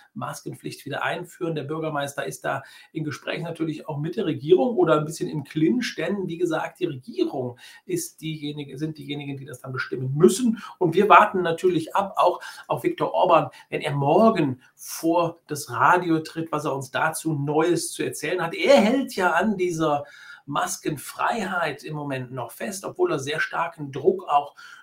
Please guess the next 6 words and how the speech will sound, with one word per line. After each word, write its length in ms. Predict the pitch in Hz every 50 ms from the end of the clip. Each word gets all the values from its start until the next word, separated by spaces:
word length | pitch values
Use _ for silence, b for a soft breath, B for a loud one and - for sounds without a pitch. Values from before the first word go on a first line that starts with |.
| B B
durch 520 | - 160 180 190 214 208 190 185 - - - b b b b
Mediziner, 720 | 147 151 165 165 170 165 - - - 175 170 170 160 151
durch 560 | 135 123 151 185 - - 202 - - - - _ _
Virologen 800 | - 135 156 165 147 139 135 131 135 143 175 185 175 165 160 151
und 240 | 131 151 156 147 -
seine 640 | - 139 131 135 135 139 143 139 139 135 127 127 127